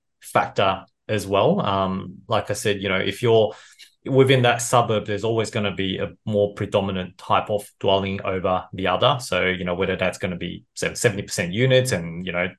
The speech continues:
tw-, ten percent townhouses and twenty percent houses, that kind of things.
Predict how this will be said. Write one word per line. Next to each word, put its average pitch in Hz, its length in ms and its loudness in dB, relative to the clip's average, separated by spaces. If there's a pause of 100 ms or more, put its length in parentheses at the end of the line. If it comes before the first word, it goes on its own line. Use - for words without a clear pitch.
tw-, 120 220 -8
ten 101 200 -2
percent 87 320 -8
townhouses 107 600 0
and 87 120 -6
twenty 95 200 -4
percent 87 280 -8
houses, 127 480 2
that 104 160 -6
kind 113 160 0
of 110 60 -8
things. 120 280 -4